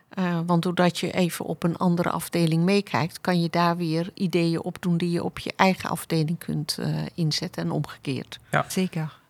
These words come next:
Speaker 3: Dat is ook een heel belangrijk aspect, inderdaad. Ja.
Speaker 1: Ja. J-, jullie hadden het zo straks ook over de inzichten delen tussen de leidinggevenden van de verschillende afdelingen. Zouden jullie daar nog wat meer over kunnen vertellen?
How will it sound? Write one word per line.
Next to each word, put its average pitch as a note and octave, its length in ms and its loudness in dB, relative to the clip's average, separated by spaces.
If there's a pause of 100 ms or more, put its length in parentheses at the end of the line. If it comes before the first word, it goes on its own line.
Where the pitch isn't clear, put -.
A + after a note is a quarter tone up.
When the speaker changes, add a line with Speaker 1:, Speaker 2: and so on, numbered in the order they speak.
(420)
Speaker 3:
Dat F3+ 120 -6
is E3+ 140 -6
ook D#3 80 -4
een D3+ 100 -2
heel D#3 120 0
belangrijk D3+ 480 -2
aspect, D3+ 480 -6
inderdaad. D3+ 600 -4 (120)
Ja. F3 160 -4
Speaker 1:
Ja. F#3+ 100 -4 (560)
J-, - 100 -16 (200)
jullie A3+ 240 4
hadden A3+ 180 2
het - 100 -4
zo A3 60 -2
straks - 460 -2
ook - 320 2
over G3+ 600 0 (200)
de - 100 0
inzichten G3 600 4
delen G3 360 4
tussen F#3+ 400 -2
de F3+ 400 4
leidinggevenden F3+ 920 2
van D3 280 -2
de D#3+ 80 -4
verschillende D3+ 720 -2 (160)
afdelingen. - 580 -6 (380)
Zouden A3 260 -2
jullie G#3+ 160 -4
daar G3+ 160 2
nog F#3 120 -8
wat - 180 -6
meer D3 260 2
over - 180 -6
kunnen D3+ 260 0
vertellen? D#3 560 -4